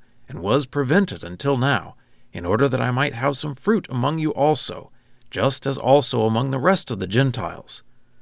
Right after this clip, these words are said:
I am under obligation both to Greeks and to barbarians, both to the wise and to the foolish. Thus I am eager to proclaim the gospel also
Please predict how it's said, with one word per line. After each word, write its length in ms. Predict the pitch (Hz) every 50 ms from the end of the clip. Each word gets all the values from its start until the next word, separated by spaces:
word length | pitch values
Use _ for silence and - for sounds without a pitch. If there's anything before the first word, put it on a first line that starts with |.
| - - -
I 80 | - 214
am 160 | 185 135 -
under 260 | 117 117 113 113 78
obligation 840 | 82 104 117 113 98 87 87 92 101 127 127 - - 131 160 180 165
both 240 | - 85 87 90 -
to 100 | - -
Greeks 540 | 87 87 95 98 123 175 - - - - - - - - - - -
and 140 | - 165
to 80 | 175 180
barbarians, 840 | 165 175 170 160 131 139 143 139 107 90 82 82 80 - - - - - _ - - - - - _ -
both 260 | 95 87 82 - -
to 100 | - 90
the 100 | 82 80
wise 640 | 80 80 85 95 120 135 143 147 151 156 151 - - - - - - -
and 200 | - - 107 127
to 80 | 160 170
the 80 | 175
foolish. 640 | 165 - - 208 208 147 - - - - - - - - - - - - - - - - -
Thus 460 | 139 110 113 160 170 - - - - _ _
I 120 | - 113 117
am 100 | 107 104
eager 300 | - 185 202 175 196 190
to 100 | 180 -
proclaim 460 | 123 - 110 - - - 170 196 208
the 80 | 202 196
gospel 480 | 160 185 170 170 - - - 165 - -
also 500 | - 190 208 202 - - - 85 82 82